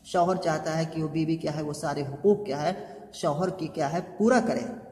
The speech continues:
और अब बदले में शौहर के ऊपर भी ज़रूरी है कि बीवी के तईं उस, जो हुकूक उस पर वाजिब होते हैं, वो उसको पूरा करे।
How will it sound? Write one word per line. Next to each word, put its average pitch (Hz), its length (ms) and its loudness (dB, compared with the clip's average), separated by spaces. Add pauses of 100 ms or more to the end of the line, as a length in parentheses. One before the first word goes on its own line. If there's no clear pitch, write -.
(1000)
और 175 160 8
अब 160 160 4
बदले 208 240 4
में 247 120 6
शौहर 233 360 4
के 294 80 0
ऊपर 269 220 4
भी 262 120 4
ज़रूरी 214 380 6
है 214 80 8
कि 214 140 4
बीवी 220 320 4
के 196 100 2
तईं 190 200 0
उस, 180 220 -2
जो 170 120 -2
हुकूक 170 300 4
उस 170 200 -4
पर 165 100 0
वाजिब 156 380 0
होते 160 260 -2
हैं, 151 100 -2
वो 190 180 4
उसको 175 200 -2
पूरा 151 240 0
करे। 143 240 -4